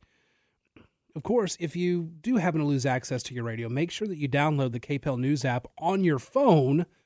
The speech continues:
so that you can listen live that way and even message the show through the app like Billy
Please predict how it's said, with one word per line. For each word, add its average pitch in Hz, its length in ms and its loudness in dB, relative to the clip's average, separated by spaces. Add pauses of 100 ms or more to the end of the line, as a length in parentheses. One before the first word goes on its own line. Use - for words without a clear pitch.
(300)
so - 100 -12
that 165 80 -2
you 156 100 0
can 143 140 2
listen 147 380 2
live 139 360 2
that 143 240 0
way 139 200 -2
and 202 280 2
even 170 280 4
message 165 380 2
the 139 100 0
show 208 300 2
through 147 180 0
the 127 140 -4
app 123 240 -4
like 147 420 -4
Billy 143 400 0